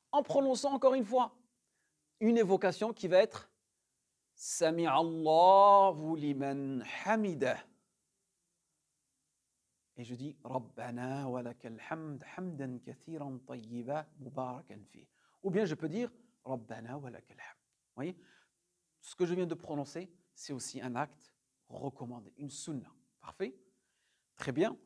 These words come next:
Maintenant, je suis revenu dans cette position. Et cette position-là, ça s'appelle al-i'tidal, le fait d'être bien debout, fait partie aussi des obligations de la prière.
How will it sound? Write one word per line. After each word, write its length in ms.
Maintenant, 200
je 120
suis 160
revenu 280
dans 100
cette 180
position. 360
Et 80
cette 160
position-là, 600
ça 140
s'appelle 220
al-i'tidal, 760
le 140
fait 220
d'être 340
bien 300
debout, 420
fait 140
partie 440
aussi 320
des 240
obligations 500
de 60
la 80
prière. 320